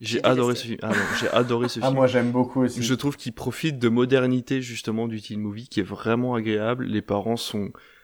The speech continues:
Speaker 1: absolument déjantés. Tous les professeurs sont complètement barrés.
Speaker 3: Il y a Lisa Kudrow, je crois, dans ce film.
Speaker 1: Euh,
Speaker 2: Ah, je crois,
Speaker 1: oui,
Speaker 2: ouais.
Speaker 1: bah, c'est elle qui,
Speaker 2: Mm-mm.
Speaker 1: elle fait la psychologue, en fait,
Speaker 2: Ah,
Speaker 1: du,
Speaker 2: bah oui.
Speaker 1: du lycée. Le personnage d'Emma,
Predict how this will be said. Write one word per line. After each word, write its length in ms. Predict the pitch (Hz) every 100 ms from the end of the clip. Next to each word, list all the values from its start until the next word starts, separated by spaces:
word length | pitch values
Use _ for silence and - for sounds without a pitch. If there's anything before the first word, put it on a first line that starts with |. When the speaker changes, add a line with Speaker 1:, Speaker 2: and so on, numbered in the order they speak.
| -
Speaker 1:
absolument 500 | 110 - 113 107 107
déjantés. 580 | 117 110 104 113 120 - _ _ _
Tous 140 | - 165
les 120 | 143
professeurs 520 | - 127 120 120 120
sont 140 | - 104
complètement 560 | - 131 123 120 107
barrés. 340 | 101 107 110 131
Speaker 3:
Il 60 | 117
y 20 |
a 40 |
Lisa 280 | 117 151 202
Kudrow, 340 | 196 139 117 156
je 60 | 131
crois, 120 | -
dans 80 | 107
ce 100 | -
film. 180 | - 110 - _ -
Speaker 1:
Euh, 60 | 113 113
Speaker 2:
Ah, 80 |
je 100 | 113
crois, 260 | 107 107 190
Speaker 1:
oui, 60 | 196
Speaker 2:
ouais. 140 | 196 127
Speaker 1:
bah, 120 | 120
c'est 120 | 151
elle 100 | 165
qui, 160 | - 123
Speaker 2:
Mm-mm. 60 |
Speaker 1:
elle 120 | 120 117
fait 180 | -
la 100 | 127
psychologue, 540 | 117 - 131 127 123 123
en 80 | 110
fait, 160 | 117
Speaker 2:
Ah, 60 | 113
Speaker 1:
du, 80 | 104
Speaker 2:
bah 80 | 101
oui. 120 | 98 98
Speaker 1:
du 220 | 110 107
lycée. 220 | 101 - 143
Le 60 |
personnage 380 | - - - 131
d'Emma, 200 | 117